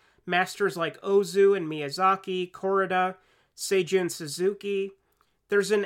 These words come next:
elegance there and often a brashness, stylized but often understated. But honestly, I think you kinda have to throw it to Italy.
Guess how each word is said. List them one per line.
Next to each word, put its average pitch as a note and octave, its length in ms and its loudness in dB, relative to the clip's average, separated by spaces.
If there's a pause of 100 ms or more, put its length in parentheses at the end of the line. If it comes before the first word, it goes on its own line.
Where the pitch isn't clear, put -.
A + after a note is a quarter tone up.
elegance A#3+ 500 -4
there G#3+ 440 -2
and F#3 100 -2
often F#3+ 300 -4
a D3+ 40 -8
brashness, F3 1000 -6 (460)
stylized F#3+ 1040 0
but F3 160 -10
often F3 480 -4
understated. G3+ 840 -4 (680)
But G3+ 320 -4 (380)
honestly, C#4 600 -4
I G3+ 120 -2
think A#3 420 -10
you C#4+ 100 -8
kinda B3 360 -4
have A3+ 180 -6
to A3+ 80 -4
throw G#3 320 0
it G#3 140 0
to G3 180 -6
Italy. E3 360 -8